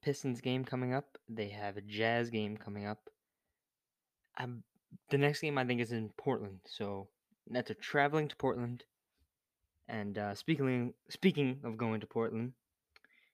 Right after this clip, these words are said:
Kyrie Irving is expected to miss next three games. He is not going to be traveling with the team. He's out for the next three games due to family matters,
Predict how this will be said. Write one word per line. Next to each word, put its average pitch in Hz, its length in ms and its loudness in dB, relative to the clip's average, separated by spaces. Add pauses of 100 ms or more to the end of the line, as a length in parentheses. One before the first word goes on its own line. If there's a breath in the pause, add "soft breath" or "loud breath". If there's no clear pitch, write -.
Kyrie 170 380 6
Irving 151 320 6 (500)
is 113 120 -2
expected 113 380 0
to 107 40 2
miss 110 400 0 (480)
next 135 220 2
three 123 100 2
games. 117 320 4
He 113 100 4
is 98 120 2
not 110 320 2 (200)
going 107 520 -2 (680)
to - 80 -10
be 123 80 0
traveling 110 600 2
with 110 100 -2
the - 80 -14
team. 107 320 0 (720 soft breath)
He's 120 200 0
out 117 120 2
for - 100 -4
the 113 60 -2
next 113 240 -4
three 117 180 -2
games 110 360 0
due 110 220 -4
to 104 280 -6 (280)
family 127 260 2
matters, 147 580 2